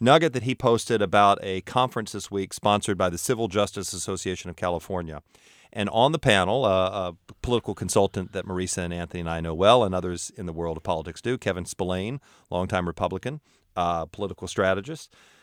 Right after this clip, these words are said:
was talking about the twenty eighteen race for governor and that he believes, and maybe 'cause he knows, uh, he does work with a lot of Republicans who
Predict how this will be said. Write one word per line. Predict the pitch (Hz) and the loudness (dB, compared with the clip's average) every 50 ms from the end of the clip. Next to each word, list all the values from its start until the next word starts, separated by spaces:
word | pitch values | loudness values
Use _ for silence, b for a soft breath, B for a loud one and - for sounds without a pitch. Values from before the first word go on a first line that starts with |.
| b b b | b b b
was | - 127 - | -4 -4 -2
talking | - - 151 151 147 156 139 | 4 6 6 6 6 2 2
about | 127 127 123 - | 2 2 2 2
the | - | -2
twenty | - - - 131 127 127 123 117 | -6 -2 0 0 2 2 2 2
eighteen | 113 113 - - 113 110 104 98 | 0 0 -2 -6 -6 -4 -2 -2
race | 98 98 98 - | -2 -2 -2 -4
for | - 98 | -6 -6
governor | 90 104 98 101 95 92 76 76 78 98 _ _ _ _ _ _ _ _ _ _ _ _ _ - | 0 2 2 2 2 0 -8 -10 -12 -14 _ _ _ _ _ _ _ _ _ _ _ _ _ -4
and | - 110 107 101 101 101 95 | 2 4 4 6 4 4 4
that | 104 101 98 | 2 2 2
he | - - - 123 131 | -2 0 2 2 2
believes, | 117 120 110 98 92 87 87 95 117 120 110 | 4 2 0 2 0 -2 -2 -4 -4 -2 -2
and | 107 87 90 | -2 -2 0
maybe | 95 98 92 98 90 | -2 -2 -2 -4 -8
'cause | - - 85 76 | -6 -8 -8 -6
he | - 82 | -6 -6
knows, | 80 82 87 85 82 87 113 170 214 196 - - | -2 0 0 2 2 2 2 0 -2 -4 -4 -4
uh, | - 92 90 90 98 | -4 -4 -4 -6 -6
he | 90 110 104 92 | -6 -6 -6 -2
does | 87 101 98 95 - | 0 -2 -2 -2 -2
work | 90 95 90 - - | -4 -4 -4 -4 -6
with | - 85 | -4 -4
a | 90 | -2
lot | 87 87 87 90 90 90 | 0 2 2 4 2 2
of | 87 82 | 0 -4
Republicans | 85 78 - 98 90 82 90 - - 87 82 82 - - | -6 -2 0 0 0 0 -2 -4 -4 -6 -6 -6 -8 -6
who | - 92 87 85 80 | -4 -4 -4 -4 -8